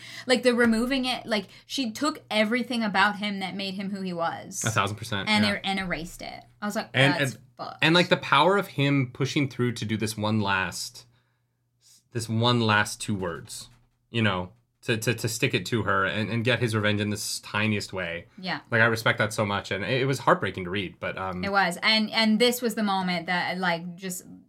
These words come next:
Speaker 1: was so upsetting, 'cause Nynaeve is like, "How, how can, how can you do this? You should've told me," whatever. And Rand's like,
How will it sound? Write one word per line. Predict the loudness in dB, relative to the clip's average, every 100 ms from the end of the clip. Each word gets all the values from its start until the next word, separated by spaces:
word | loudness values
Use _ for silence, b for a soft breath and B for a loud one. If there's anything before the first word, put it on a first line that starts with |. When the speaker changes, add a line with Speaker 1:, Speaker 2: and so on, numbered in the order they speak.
| _ _ _ _ _
Speaker 1:
was | -8 -4
so | -2 2 2
upsetting, | 0 -2 -4 -4 -6
'cause | -6 -6 -8 -10 -10
Nynaeve | -4 2 2 2
is | 0
like, | 2 2 0
"How, | 2 6 6 4 B B B
how | 2 4
can, | 2 -2
how | -2 -2
can | 0
you | 0
do | 0
this? | 0 0
You | -6
should've | -10 -6
told | -4 -2
me," | -2
whatever. | -2 0 0 0 -4 -6 -8 b b b _
And | 0 4 4 0 -4 -6 -8 -12 -20 -6
Rand's | -2 2
like, | 0